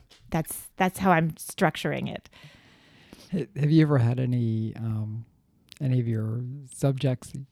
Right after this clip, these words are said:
Speaker 2: that you've encountered as you've, you've written about 'em that, that they followed up with you? Has anyone come back and said, "Hey, you saw me in a speci-, specific way," or?
Speaker 1: For sure. Um,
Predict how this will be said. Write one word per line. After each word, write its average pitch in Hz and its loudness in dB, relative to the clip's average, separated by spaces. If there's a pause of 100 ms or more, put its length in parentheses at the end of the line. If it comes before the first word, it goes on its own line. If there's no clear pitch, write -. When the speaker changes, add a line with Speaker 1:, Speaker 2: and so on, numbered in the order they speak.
(100)
Speaker 2:
that 123 -2
you've 120 0
encountered 143 0
as 123 0
you've, 127 -2
you've 135 -2
written 160 8
about 131 0
'em 135 0
that, 127 -4 (240)
that 123 -4
they 131 0
followed 147 0
up 135 -2
with 165 0
you? 170 2
Has 131 0
anyone 143 2
come 135 -2
back 131 0
and 123 -4
said, 113 -4
"Hey, 123 0 (100)
you 131 0
saw 113 -2
me 127 -2 (600)
in 120 -2
a 113 -2 (400)
speci-, 127 -8
specific 139 0
way," 127 -2
or? 117 -8 (680)
Speaker 1:
For 330 0
sure. 185 2
Um, 185 4